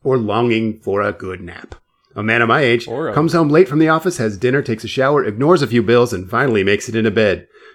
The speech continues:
Speaker 1: Discovering another person in that bed and dimly aware that this person is a different sex,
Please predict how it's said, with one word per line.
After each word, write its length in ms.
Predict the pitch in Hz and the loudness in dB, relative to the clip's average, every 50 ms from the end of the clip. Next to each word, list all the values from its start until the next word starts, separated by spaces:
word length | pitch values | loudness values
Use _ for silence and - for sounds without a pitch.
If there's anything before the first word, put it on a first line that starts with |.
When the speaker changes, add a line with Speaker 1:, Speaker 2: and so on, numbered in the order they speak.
| _ | _
Speaker 1:
Discovering 440 | - 101 - - 139 135 131 131 120 | -12 -10 -4 2 4 4 6 6 4
another 200 | 117 120 113 110 | 4 4 2 2
person 320 | - - 127 151 - 139 117 | 2 2 2 2 2 2 2
in 40 | 107 | 2
that 160 | 101 92 92 | 2 2 0
bed 140 | 101 101 101 | 0 0 2
and 180 | 98 90 90 | 0 -2 0
dimly 320 | 92 117 123 135 135 131 123 | 0 0 2 2 2 2 2
aware 260 | 120 113 113 117 120 | 2 2 2 2 2
that 120 | 113 107 98 | 2 2 0
this 160 | 113 104 - | 0 -4 -4
person 360 | - 120 123 120 - 120 117 | -2 -4 -4 -2 -2 -4 -4
is 240 | 117 - - 98 98 | -4 -4 -6 -6 -6
a 40 | 90 | -8
different 440 | 87 95 117 117 - - 110 110 - | -6 -2 -2 -2 0 -2 -4 -4 -4
sex, 540 | - - - 143 156 151 - - - - | -8 -4 -2 0 -2 -2 -4 -8 -14 -16